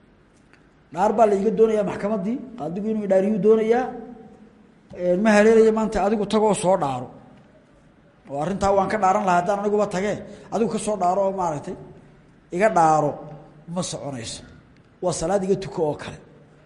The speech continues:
Iyuun bay la mid noqonaysaayo, wakaalada iyo dirsashadu wax walba ma gasho.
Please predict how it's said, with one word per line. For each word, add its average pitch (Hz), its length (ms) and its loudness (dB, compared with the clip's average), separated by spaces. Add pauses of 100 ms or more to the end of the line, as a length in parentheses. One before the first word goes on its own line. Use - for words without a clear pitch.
(220)
Iyuun 165 160 -8
bay 170 120 0
la 180 100 0
mid 170 140 -6
noqonaysaayo, 160 680 -4 (400)
wakaalada 165 520 -2
iyo 196 140 -2
dirsashadu 165 640 -4
wax 196 160 -2
walba 190 300 0
ma 180 140 -2
gasho. 120 320 -8